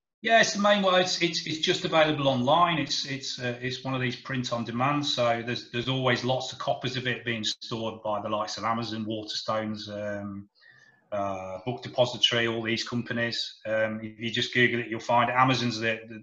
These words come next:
is the easy one. Uh, gets, gets shipped out in two or three days usually. There's obviously the Kindle versions as well, the stuff that you want to get,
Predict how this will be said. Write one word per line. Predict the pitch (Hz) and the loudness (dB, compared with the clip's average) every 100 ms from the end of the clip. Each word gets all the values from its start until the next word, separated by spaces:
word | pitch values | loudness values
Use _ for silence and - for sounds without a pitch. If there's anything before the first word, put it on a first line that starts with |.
| 110 | -10
is | 104 | -6
the | 110 | 0
easy | 120 131 120 | 2 2 2
one. | 120 123 123 - - _ _ - | 2 2 2 -6 -20 _ _ -4
Uh, | 101 101 - | 0 0 2
gets, | 113 - - - - | 2 2 -6 -6 -4
gets | 120 | 0
shipped | - 120 - 113 | 0 -2 -2 -2
out | 104 | -2
in | 95 | -6
two | - 104 | -8 -8
or | |
three | 104 101 | -8 -8
days | 101 107 107 107 | -4 -2 -2 -4
usually. | 107 107 107 110 107 _ | -4 -4 -4 -4 -4 _
There's | 107 | -2
obviously | 117 101 - | 0 0 -4
the | 104 | -6
Kindle | 107 110 107 107 | -6 -4 -4 -2
versions | 110 110 107 101 98 | 0 0 0 -6 -8
as | 95 | -8
well, | 107 104 104 98 | -4 -2 -2 -4
the | |
stuff | 95 - 95 - | -8 -10 -14 -14
that | 92 | -14
you | 92 | -10
want | 98 92 | -12 -12
to | |
get, | 92 | -16